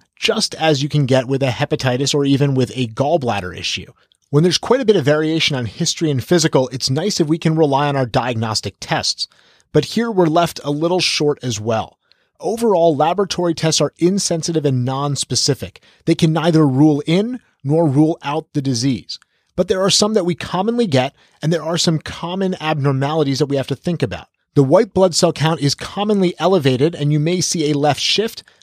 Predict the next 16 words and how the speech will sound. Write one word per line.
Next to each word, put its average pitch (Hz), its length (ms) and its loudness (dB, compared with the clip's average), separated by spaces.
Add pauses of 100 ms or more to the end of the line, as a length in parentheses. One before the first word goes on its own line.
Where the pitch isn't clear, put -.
but 165 80 -2
this 214 120 2
can 190 140 2
be 175 160 -2
absent 156 400 -2
in 151 80 -2
up 147 100 -6
to 131 120 -2
forty 165 420 -6
percent 139 320 -2
of 120 80 -8
patients. - 540 -6 (540)
A 196 140 6
S 220 120 2
T 202 180 2
and 180 80 0